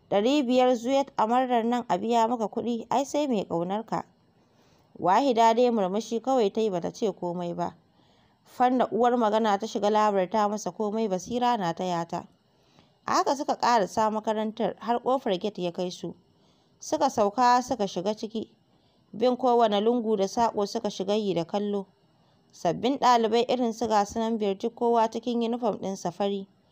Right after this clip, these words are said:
Sai ɗaukar idanu suke yi, lamarin sai wanda ya gani kawai.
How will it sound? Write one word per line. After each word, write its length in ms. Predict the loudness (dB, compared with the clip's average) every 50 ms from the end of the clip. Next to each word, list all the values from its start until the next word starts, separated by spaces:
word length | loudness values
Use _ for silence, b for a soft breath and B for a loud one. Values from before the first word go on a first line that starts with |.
| b b b b b b b
Sai 260 | _ -4 -2 0 0
ɗaukar 380 | 2 2 0 0 2 0 -2 -2 0
idanu 460 | 0 2 2 2 2 2 0 -4 -8
suke 240 | -8 -10 -10 -6 -6 -4
yi, 260 | -4 -4 -4 -4 -2
lamarin 400 | -2 0 0 0 0 0 -2 -4
sai 180 | -4 -2 -2 0
wanda 280 | 0 0 0 -2 -2 -2
ya 100 | -4 -2
gani 280 | -4 -4 -6 -6 -8
kawai. 340 | -8 -8 -6 -6 -6 -6 -8